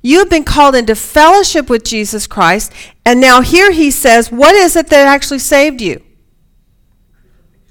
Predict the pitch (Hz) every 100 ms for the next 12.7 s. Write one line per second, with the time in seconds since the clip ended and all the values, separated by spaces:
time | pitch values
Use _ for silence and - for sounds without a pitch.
0 | _ _ - 240 - 262 247 226 262 339
1 | 185 131 - - - 220 - 285 320 392
2 | 294 240 - - 302 415 392 254 - 233
3 | - 240 - - 349 415 415 269 233 226
4 | 330 370 262 240 - - 381 339 - 269
5 | 269 269 285 277 311 415 440 170 - _
6 | _ 220 233 359 494 - _ _ - -
7 | - _ _ _ _ - 226 247 - 403
8 | 453 440 370 - 302 269 339 392 285 247
9 | - 339 381 392 339 302 294 277 339 311
10 | 277 240 247 226 247 262 175 254 320 392
11 | 294 _ _ _ _ _ _ _ _ _
12 | 214 202 226 262 165 -